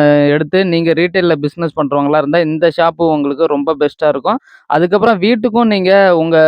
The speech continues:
ஃபங்க்ஷனுக்கு நீங்க மக்களுக்கு கொடுக்கலாம். அ, ரிட்டர்ன் கிஃப்ட் மொத்தமா ஐம்பது, நூறு,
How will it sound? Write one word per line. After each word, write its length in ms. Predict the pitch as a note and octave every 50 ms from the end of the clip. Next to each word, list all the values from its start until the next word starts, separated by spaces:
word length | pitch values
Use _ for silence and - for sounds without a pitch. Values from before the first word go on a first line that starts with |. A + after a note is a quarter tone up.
| D#3 D#3 D3
ஃபங்க்ஷனுக்கு 580 | - E3+ E3 F3 D#3+ - G3 F#3 F3+ D#3 F#3
நீங்க 320 | F#3 F3 E3+ D#3+ D#3+ E3 F3
மக்களுக்கு 460 | E3+ D3+ C#3 - E3 E3 D3+ D#3 C3+
கொடுக்கலாம். 460 | - D3 D3 C3+ - C#3+ C#3+ E3+ A3+ - _ _ _ - -
அ, 160 | C#3+ D3+ D3+
ரிட்டர்ன் 380 | D3 D3 D3+ D3 F3 F3 F3 D3+
கிஃப்ட் 260 | D#3 D3 - - D#3+ D3+
மொத்தமா 440 | D3+ D3 C#3+ - D#3+ D3+ D#3 D#3 D3
ஐம்பது, 420 | C#3+ D3 D3 C#3+ C#3+ C3+ D3 D3
நூறு, 380 | C#3+ C#3+ C#3+ D3 D3 D3 D3